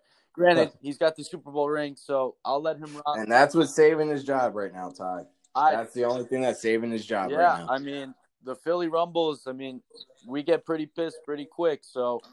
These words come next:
Speaker 2: Oh, it's there.
Speaker 1: Yeah,
Speaker 2: Trust
Speaker 1: I
Speaker 2: me, it's there.
Speaker 1: a couple of buddies have already mentioned it to me this game already, so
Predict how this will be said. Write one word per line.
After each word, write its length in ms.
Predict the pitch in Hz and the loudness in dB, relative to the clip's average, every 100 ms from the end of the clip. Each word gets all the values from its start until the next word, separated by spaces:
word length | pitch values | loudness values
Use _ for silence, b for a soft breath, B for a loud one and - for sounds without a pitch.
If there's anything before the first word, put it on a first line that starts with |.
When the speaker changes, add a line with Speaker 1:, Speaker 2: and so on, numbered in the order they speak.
| - | 6
Speaker 2:
Oh, 240 | 123 131 | 8 10
it's 200 | 123 135 | 8 4
there. 340 | 139 175 175 123 | 6 8 6 4
Speaker 1:
Yeah, 340 | 135 160 170 | 2 6 8
Speaker 2:
Trust 200 | 143 147 | 6 4
Speaker 1:
I 100 | 123 | -2
Speaker 2:
me, 60 | 107 | -2
it's 160 | 113 - | -8 -4
there. 260 | 113 139 | -2 0
Speaker 1:
a 120 | 131 131 | -2 -2
couple 280 | 151 151 | -6 -6
of 80 | 165 | -6
buddies 260 | 156 165 143 | -4 -6 -8
have 100 | 139 | -6
already 200 | 156 156 | -6 -6
mentioned 360 | 156 160 - | -10 -12 -14
it 80 | 151 | -16
to 100 | - | -10
me 100 | 151 147 | -8 -6
this 200 | 147 - | -8 -6
game 220 | 143 147 | -6 -2
already, 400 | 143 143 147 131 | -2 0 0 -2
so 420 | - 135 131 127 | -8 -2 -2 -2